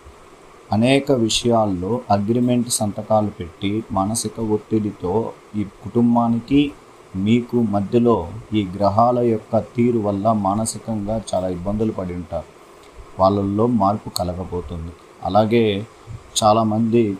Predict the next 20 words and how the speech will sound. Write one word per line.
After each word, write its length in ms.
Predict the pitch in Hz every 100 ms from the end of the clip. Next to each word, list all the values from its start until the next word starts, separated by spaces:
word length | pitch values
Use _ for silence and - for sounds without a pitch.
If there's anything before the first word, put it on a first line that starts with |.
| -
ప్రేమతో 420 | 110 110 127 120 117
కలిగిన 440 | 113 107 104 104
కొన్ని 340 | 101 104 98
విషయాల్లో 880 | 98 95 - 113 107 101 90 104 131 - - - - - 110
మనసుని 640 | 101 101 127 - 123 110
ఇచ్చి, 540 | 98 - 117 117 120 - - - - -
అలాగే 520 | 98 101 107 104 113 107
వాళ్ళు 340 | 98 101 101
ఆత్మీయులుగా 720 | 92 110 - 120 120 113 113
అనుకున్న 440 | 104 104 - 117 113
వారు 460 | 98 98 98 110 - - 92
వాళ్ళ 280 | 92 98
మనసులో 600 | 95 95 104 113 120 113
మనం, 420 | 110 104 101 98 - - - - -
మనం, 420 | 101 101 98 95 85 - - - 101
మనకి 480 | 101 104 101 98
ద్రోహం 420 | 90 101 117 120 117 -
చేశారనే 580 | 107 - 104 101 98 95
ఫీ-, 720 | - - 113 113 107 98 95
ఫీలింగ్స్ 640 | 92 117 120 123 120 120